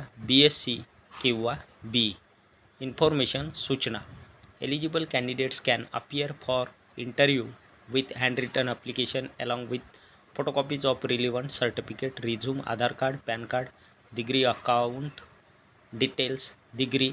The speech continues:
account details, mark sheet and photographs to be submitted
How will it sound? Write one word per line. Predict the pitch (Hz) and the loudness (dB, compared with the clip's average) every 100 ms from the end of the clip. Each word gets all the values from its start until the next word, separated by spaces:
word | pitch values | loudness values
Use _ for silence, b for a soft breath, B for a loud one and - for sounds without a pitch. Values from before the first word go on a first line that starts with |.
| - - | -2 -8
account | 110 143 143 135 | 2 4 4 2
details, | 117 120 139 - - | 0 -2 -6 -8 -6
mark | 113 123 | 0 0
sheet | - - 143 - _ - | 2 2 0 -2 _ -4
and | 117 120 120 | -2 -2 -4
photographs | 135 151 135 120 117 - b b b - - | 0 2 2 0 0 -12 b b b -6 -2
to | 156 | 0
be | 160 139 | 2 0
submitted | 127 127 127 | 0 -4 -4